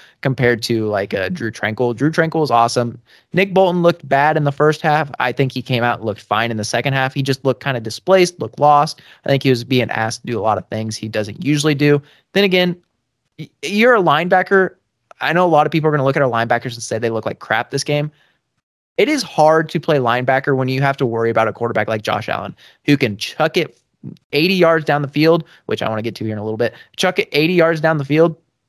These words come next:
and also be able to run, bulldoze you, plow you, juke you, move the way he does.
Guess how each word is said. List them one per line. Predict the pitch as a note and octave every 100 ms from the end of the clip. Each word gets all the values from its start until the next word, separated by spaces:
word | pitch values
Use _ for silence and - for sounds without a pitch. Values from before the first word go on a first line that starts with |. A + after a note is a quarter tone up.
| _ _ _ _ _
and | C#3+ C3+
also | D3 D#3+ D#3 D3 C3+ - C#3+
be | C#3+
able | C#3 C#3+
to | - C3+
run, | A2 C3 C#3 C#3+ D3
bulldoze | C#3+ C3 C3+ C3+ C3+ C3+
you, | C3+ C3+ - -
plow | B2 C3
you, | C3 C3
juke | A#2+ A#2+ C3 C3
you, | C3 C3 C3
move | - B2+ C#3+ C#3+ C#3+ - _ -
the | C3+
way | C3 B2+
he | C3 C3
does. | C3+ C#3+ C#3+